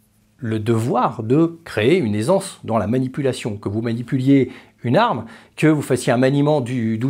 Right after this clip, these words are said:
d'ustensile de cuisine ou de corps humain, ben, le principe d'être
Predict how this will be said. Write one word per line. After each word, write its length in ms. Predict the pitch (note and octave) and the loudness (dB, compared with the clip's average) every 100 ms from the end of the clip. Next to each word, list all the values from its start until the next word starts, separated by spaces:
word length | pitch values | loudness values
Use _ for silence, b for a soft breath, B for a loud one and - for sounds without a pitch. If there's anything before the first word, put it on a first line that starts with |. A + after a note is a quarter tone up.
| C3+ - | -4 -6
d'ustensile 460 | C#3+ D3 D3 - | -4 -2 -2 0
de 60 | C3 | -2
cuisine 360 | B2+ C#3+ E3 B2+ | -2 0 0 2
ou 60 | |
de 100 | A#2 | 0
corps 280 | A2+ C3 A2 | 0 0 2
humain, 240 | B2 G#3 A3+ B B B B2+ | 0 0 -4 B B B -2
ben, 340 | B2 B2 A#2 - | 0 -2 -6 -6
le 300 | B2+ C3 D3 | 0 2 2
principe 540 | - C#3+ - F3 - | 0 -2 -2 -6 -6
d'être 320 | A2+ A#2+ - | -4 -2 -2